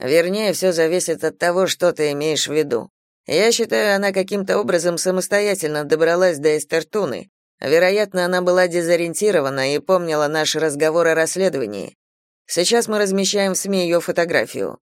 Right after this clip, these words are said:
Будем надеяться, кто-то ее видел или говорил с ней». «Хорошо», коротко отозвалась Будил.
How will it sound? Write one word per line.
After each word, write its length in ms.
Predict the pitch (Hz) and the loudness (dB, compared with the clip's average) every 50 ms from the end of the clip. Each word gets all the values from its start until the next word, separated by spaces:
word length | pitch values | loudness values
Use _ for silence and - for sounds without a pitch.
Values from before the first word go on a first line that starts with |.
| _ - | _ -10
Будем 320 | - 147 175 196 196 190 | -4 -2 0 0 0 0
надеяться, 560 | 185 185 185 185 196 208 202 190 190 - 180 175 | 0 0 0 2 2 2 2 2 0 0 -2 -2
кто-то 340 | - - - 190 180 - | -2 -2 -2 0 0 0
ее 240 | 175 175 170 175 175 | -2 -2 0 0 0
видел 360 | 175 180 214 202 175 160 143 | 2 2 0 2 2 2 4
или 180 | 156 160 156 156 | 4 4 2 2
говорил 460 | 147 151 156 160 170 170 185 180 151 | 2 2 2 2 2 2 2 0 0
с 120 | 127 - - | -2 -6 -8
ней». 320 | 123 117 104 - - _ _ _ _ _ _ _ _ _ _ _ _ _ | -8 -8 -8 -10 -16 _ _ _ _ _ _ _ _ _ _ _ _ _
«Хорошо», 600 | - - 208 202 202 185 - - 147 127 - - _ _ _ _ _ | -2 0 2 4 4 2 2 0 -2 -2 -2 -6 _ _ _ _ _
коротко 420 | - 170 156 151 143 - - 160 143 | 0 0 0 0 0 -4 -4 -4 -4
отозвалась 560 | 143 - 143 135 143 156 151 151 151 135 135 | -4 -4 -6 -4 -2 -2 0 0 -2 -4 -4
Будил. 480 | 143 143 151 143 - 139 131 - - | -6 -6 -6 -4 -4 -4 -6 -6 -8